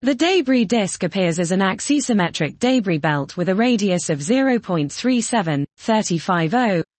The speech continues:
inclination of eighty-three carat and a wide inner cavity.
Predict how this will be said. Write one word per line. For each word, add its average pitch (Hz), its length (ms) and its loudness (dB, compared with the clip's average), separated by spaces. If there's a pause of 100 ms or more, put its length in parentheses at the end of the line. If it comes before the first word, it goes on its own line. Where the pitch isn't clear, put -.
(140)
inclination 247 720 2
of 165 160 -2
eighty-three 220 600 0
carat 147 520 -2
and 165 160 0
a 165 40 0
wide 214 360 0
inner 202 200 0
cavity. 139 640 -4